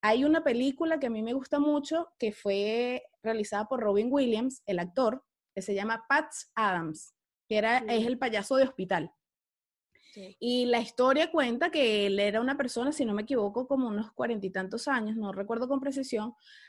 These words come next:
Speaker 1: pero que él estuvo a punto de quitarse la vida. Y decidió internarse voluntariamente en un hospital psiquiátrico y en ese hospital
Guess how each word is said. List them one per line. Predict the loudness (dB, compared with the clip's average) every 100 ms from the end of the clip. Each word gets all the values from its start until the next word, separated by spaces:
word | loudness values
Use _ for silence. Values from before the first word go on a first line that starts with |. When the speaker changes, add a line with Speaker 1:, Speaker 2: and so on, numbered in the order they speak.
| -2
Speaker 1:
pero | 0 2
que | 2
él | 2
estuvo | 0 0 2
a | 2
punto | 2 2 2
de | 2
quitarse | 0 -2 0
la | 0 2
vida. | 2 2 -2 _ _ _ _ _ -2
Y | 2 4 4 4 4 4 4
decidió | 2 2 0 2 4 4 4
internarse | 2 0 0 0 0 2 0
voluntariamente | 2 2 2 0 0 0 2 2
en |
un | 2
hospital | 2 0 -2 -4
psiquiátrico | -4 -2 -2 -2 -2 -4 0
y | 0
en | 0
ese | -2 -4
hospital | -2 -2 -2 0 0 -4